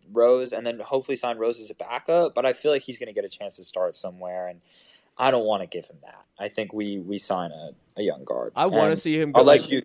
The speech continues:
Speaker 1: yeah,
Speaker 2: Okay,
Speaker 1: yeah.
Speaker 2: so let me talk about Rose for a minute, because I think it's interesting, because I'm sure he does, I'm sure he's, I, he, he's enjoying his time here. And,
Speaker 1: Yeah, I
Speaker 2: and,
Speaker 1: bet
Speaker 2: you
Speaker 1: he
Speaker 2: know, I
Speaker 1: is.
Speaker 2: lo-, I'm sure he loves playing under Tibbs and playing with Taj and these guys. Like, he's building a culture here. If I had to guess,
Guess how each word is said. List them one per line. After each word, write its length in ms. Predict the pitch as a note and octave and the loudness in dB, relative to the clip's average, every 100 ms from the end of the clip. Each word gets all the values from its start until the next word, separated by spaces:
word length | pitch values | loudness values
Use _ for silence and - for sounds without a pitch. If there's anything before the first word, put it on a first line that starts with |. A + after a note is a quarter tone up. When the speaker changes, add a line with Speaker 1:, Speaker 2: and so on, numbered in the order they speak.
| - | -2
Speaker 1:
yeah, 200 | F2 - - | -4 -6 -6
Speaker 2:
Okay, 200 | C3+ A#2+ | -2 0
Speaker 1:
yeah. 60 | G#2 | 0
Speaker 2:
so 260 | A#2 G#2 - | -2 -4 -6
let 220 | B2 B2+ | -4 -2
me 80 | C3 | -2
talk 180 | B2+ | -4
about 160 | A2 G#2 | -2 -4
Rose 220 | G2+ F#2+ | -4 -8
for 120 | - | -12
a 40 | G2 | -14
minute, 220 | G2 - | -14 -14
because 360 | A#2+ C3 A2+ - | -10 -4 -4 -2
I 80 | |
think 160 | C#3 F#3 | -2 0
it's 100 | D3+ | 0
interesting, 440 | C#3 - - G2+ | -4 -6 -10 -12
because 300 | F#2+ G2+ A#2 | -10 -6 -4
I'm 100 | B2+ | -2
sure 200 | C3+ A3 | 0 2
he 140 | A3+ C#3 | 2 2
does, 240 | A#2 B2 A2 | 2 0 0
I'm 120 | B2 | -4
sure 160 | - | -2
he's, 120 | E3 - | -2 -2
I, 160 | A#2 - | -6 -6
he, 280 | C3 B2 G2+ | -10 -10 -10
he's 180 | - C3 | -8 -6
enjoying 480 | A#2+ G#2+ B2 A2+ A2 | -6 -4 -2 -2 -2
his 140 | A2 | -6
time 300 | - G#2 G#2 | -8 -8 -8
here. 360 | G#2+ A#2 A#2 B2 _ _ _ _ _ _ _ _ _ _ - | -8 -8 -8 -10 _ _ _ _ _ _ _ _ _ _ -6
And, 360 | A#2+ A#2 A2+ - | -2 -2 -4 4
Speaker 1:
Yeah, 200 | A3 A#2 F#2+ | 8 8 6
I 60 | |
Speaker 2:
and, 80 | B2+ | 4
Speaker 1:
bet 120 | B2+ | 4
Speaker 2:
you 40 | C#3 | 4
Speaker 1:
he 40 | |
Speaker 2:
know, 100 | C3+ | 6
I 80 | C3 | 4
Speaker 1:
is. 60 | B2+ | 6
Speaker 2:
lo-, 120 | C#3+ | 4
I'm 120 | C#3 | 4
sure 200 | C3 - | -2 0
he 140 | C#3 C3 | 0 0
loves 220 | A#2 A#2+ | -2 -2
playing 240 | - A#2+ | -2 -2
under 180 | A2+ A2 | -2 -6
Tibbs 480 | G#2 A2 G#2+ G#2+ G2+ | -6 -2 -2 -4 -8
and 80 | G2+ | -10
playing 200 | G#2+ G#2+ | -8 -8
with 100 | G#2 | -8
Taj 480 | - G2 G2+ G2+ G2+ | -8 -6 -4 -6 -10
and 100 | G2+ | -10
these 140 | G2+ | -10
guys. 320 | G#2 G2+ G2 | -8 -8 -8
Like, 100 | G#2 | -10
he's 140 | A2+ G#2+ | -10 -2
building 260 | C3+ C#3 | 0 0
a 20 | |
culture 300 | B2 B2+ A2+ | -2 -6 -4
here. 180 | A#2+ A#2+ - _ _ _ _ _ _ _ _ | -4 -6 -8 _ _ _ _ _ _ _ _
If 180 | C3 D#3 | -6 0
I 60 | |
had 80 | D#3+ | 2
to 40 | C#3 | 0
guess, 640 | G#2+ A#2 B2 C#3+ - - | 0 2 2 0 -8 -14